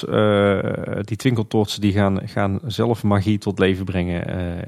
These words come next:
Speaker 2: in Fantasierijk op zeven punten. Eh, dus niet, niet zozeer in Symbolica zelf, maar, maar in het hele Fantasierijk. En het schijnt dat andersom, dat, dat de twinkeltoortsen ook gaan reageren op de magie van Pardoes in de attractie.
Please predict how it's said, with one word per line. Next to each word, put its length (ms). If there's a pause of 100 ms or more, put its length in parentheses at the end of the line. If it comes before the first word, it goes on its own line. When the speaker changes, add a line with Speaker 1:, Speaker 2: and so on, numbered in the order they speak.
(120)
Speaker 2:
in 180
Fantasierijk 640
op 100
zeven 260
punten. 380 (760)
Eh, 140
dus 140
niet, 300 (220)
niet 180
zozeer 320
in 120
Symbolica 520
zelf, 380
maar, 280
maar 360
in 200
het 160
hele 200
Fantasierijk. 680 (440)
En 300
het 120
schijnt 340
dat 220
andersom, 500
dat, 140 (120)
dat 240
de 100 (220)
twinkeltoortsen 800
ook 200
gaan 220
reageren 520
op 140
de 100
magie 380
van 160
Pardoes 340
in 160
de 80
attractie. 480